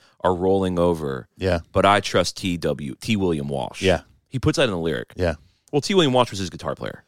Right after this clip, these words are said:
Speaker 2: Yeah,
Speaker 1: And
Speaker 2: totally.
Speaker 1: he's talking about his guitar player driving the van.
Speaker 2: He mastered Blanco, according to that website.
Speaker 1: Oh, he did?
Speaker 2: Yeah.
Speaker 1: Oh, okay. So this guy asked that question, and I'm over in my part of the club going,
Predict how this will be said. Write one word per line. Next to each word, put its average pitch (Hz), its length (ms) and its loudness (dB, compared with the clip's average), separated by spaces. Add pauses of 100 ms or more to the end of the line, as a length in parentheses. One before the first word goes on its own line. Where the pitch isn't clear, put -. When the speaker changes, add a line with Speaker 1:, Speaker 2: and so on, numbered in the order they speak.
(120)
Speaker 2:
Yeah, 98 80 4
Speaker 1:
And - 80 -6
Speaker 2:
totally. 98 180 4
Speaker 1:
he's 113 80 0
talking 120 180 2
about 113 180 4
his 98 80 0
guitar 120 220 -2
player 101 140 0
driving 87 300 0
the 76 60 -8
van. 73 240 -6
Speaker 2:
He 107 100 4
mastered 101 440 4
Blanco, 98 320 -2
according 87 280 -4
to 92 80 -2
that - 20 -4 (100)
website. 98 200 -4
Speaker 1:
Oh, 143 180 4 (120)
he 123 160 0
did? 320 240 2
Speaker 2:
Yeah. 135 140 4 (140)
Speaker 1:
Oh, 175 120 8
okay. 208 220 0 (400)
So - 120 -6
this 196 160 6
guy 135 140 2
asked 107 220 2
that 95 160 2
question, 73 400 -2
and 107 120 0
I'm 170 160 2
over 120 240 4
in 95 80 2
my 98 160 2
part 95 220 0
of 80 40 -8
the 80 60 -2
club 82 220 0
going, 78 320 -4